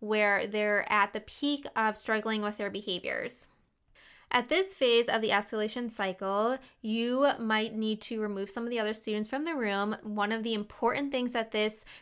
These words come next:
phase or when any student is escalating is that we keep the student safe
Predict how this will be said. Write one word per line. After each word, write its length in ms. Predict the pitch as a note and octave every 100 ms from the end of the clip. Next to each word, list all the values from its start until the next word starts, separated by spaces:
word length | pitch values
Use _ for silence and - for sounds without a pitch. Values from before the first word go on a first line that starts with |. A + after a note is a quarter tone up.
| _
phase 280 | B3 B3+ B3
or 120 | A3
when 160 | A3
any 220 | - B3+ C#4
student 280 | C#4 C4
is 160 | B3+ B3
escalating 580 | A3 G#3 - G#3+ G#3 G3+
is 120 | G#3
that 100 | G3
we 120 | G#3
keep 360 | G3+ - B3 -
the 140 | G#3
student 540 | G#3 - G#3 G#3 E4+ E4
safe 280 | G4 G#4+